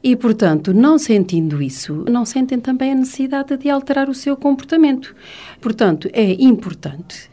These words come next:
a partir daqui, distinguir os vários tipos de agressores.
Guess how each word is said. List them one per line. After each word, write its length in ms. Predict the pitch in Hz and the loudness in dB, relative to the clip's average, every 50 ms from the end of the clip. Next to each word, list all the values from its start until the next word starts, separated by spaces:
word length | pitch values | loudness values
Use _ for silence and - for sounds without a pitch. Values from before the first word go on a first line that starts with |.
| _ - | _ -4
a 220 | 220 202 196 185 | -2 -2 -2 -2
partir 400 | 185 185 208 185 185 185 180 170 | -2 -2 -2 -2 0 -2 -2 -2
daqui, 480 | 156 165 160 160 - - 175 165 175 180 - | -2 -4 -6 -6 -6 -6 -6 -6 -6 -6 -8
distinguir 800 | - - - - - 233 214 202 185 175 180 185 190 - 220 220 - | -8 -8 -6 0 2 2 4 4 2 2 0 0 0 -2 -4 -10 -6
os 180 | 233 196 180 - | -4 -4 -4 -2
vários 320 | - 190 185 190 185 185 | -2 -2 -2 -2 -4 -6
tipos 280 | - - 202 - - 208 | -8 -10 -10 -10 -8 -4
de 80 | 196 | -4
agressores. 560 | 196 185 - - - - 233 185 - - - | -4 -4 -6 -10 -8 -6 -6 -8 -8 -8 -14